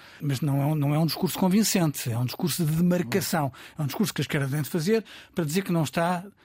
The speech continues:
comprometida com este governo como esteve na altura da geringonça. E isso percebe-se, é, é a estratégia quer do,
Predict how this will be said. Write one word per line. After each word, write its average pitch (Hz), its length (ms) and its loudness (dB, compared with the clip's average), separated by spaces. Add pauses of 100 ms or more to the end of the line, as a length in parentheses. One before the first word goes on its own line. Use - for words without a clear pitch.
(140)
comprometida 180 720 2 (260)
com 165 180 0
este - 140 -2
governo 175 240 2
como 156 180 -2
esteve 160 260 -2
na 139 60 0
altura 156 260 -2
da 156 100 0
geringonça. 131 560 -2
E 123 100 -4
isso 120 200 -4
percebe-se, - 560 -4 (420)
é, 131 380 -4
é 123 60 -4
a - 20 -2
estratégia 156 720 0
quer 151 240 -4
do, 127 300 -4